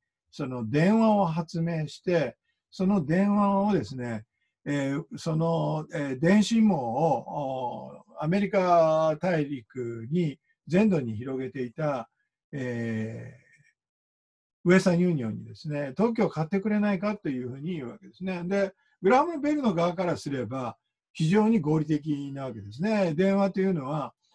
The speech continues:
電信よりも、えー、声で伝えることができるし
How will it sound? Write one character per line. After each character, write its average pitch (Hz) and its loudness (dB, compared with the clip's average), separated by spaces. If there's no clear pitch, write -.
電 175 4
信 196 -2
よ 196 0
り 135 -6
も、 127 -8
え 123 -8
ー、 - -20
声 214 6
で 139 0
伝 139 -4
え 135 -4
る 131 -6
こ 135 -12
と 123 -10
が 107 -8
で 110 -10
き 107 -12
る 104 -8
し 143 -4